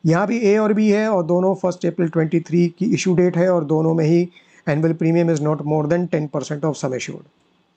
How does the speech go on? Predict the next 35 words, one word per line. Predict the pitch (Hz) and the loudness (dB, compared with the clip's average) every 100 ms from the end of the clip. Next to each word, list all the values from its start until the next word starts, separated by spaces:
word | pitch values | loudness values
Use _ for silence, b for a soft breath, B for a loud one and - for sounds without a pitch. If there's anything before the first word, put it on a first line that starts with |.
| _ _ b b - | _ _ b b 0
लेकिन | 165 185 226 | 0 2 2
दोनों | 190 196 | 2 2
का | 208 214 | 0 0
अगर | 208 | 0
हम | 190 190 | 0 0
एग्रीगेट | 170 175 214 190 | 0 0 0 -2
निकालते | 190 160 147 151 | -2 -2 -4 -4
हैं | 156 185 | -2 -2
तो | 180 | -2
पाँच | 180 156 151 | -2 -4 -2
लाख | 147 | -6
से | - 175 | -4 -6
एक्सीड | - 135 | -6 -8
करता | - - - | -10 -12 -12
है, | - _ _ _ _ _ _ _ _ _ - | -14 _ _ _ _ _ _ _ _ _ -4
तो | 170 | 0
दोनों | 147 180 202 240 | 2 2 2 2
का | 233 | 0
एग्जेम्पशन | 185 170 160 165 | -2 -2 -2 -2
नहीं | 147 | -2
मिलेगा। | 135 127 139 | -2 -2 -2
तो | 143 | -2
फिर | 151 | -2
किसका | 147 151 190 | -2 -2 -2
एग्जेम्पशन | - 156 180 175 | -2 -2 -2 0
मिलेगा? | 175 180 180 | 0 0 0
देखो, | 170 147 | -2 -2
बी | 135 139 202 | 0 2 2
का | 220 | 2
तो | 208 | 0
मिलेगा | 185 170 180 | 0 2 2
ही | 185 | 2
नहीं, | 185 180 | 0 0
क्योंकि | 175 - 185 | -2 -2 -2
by | 156 165 | 0 -2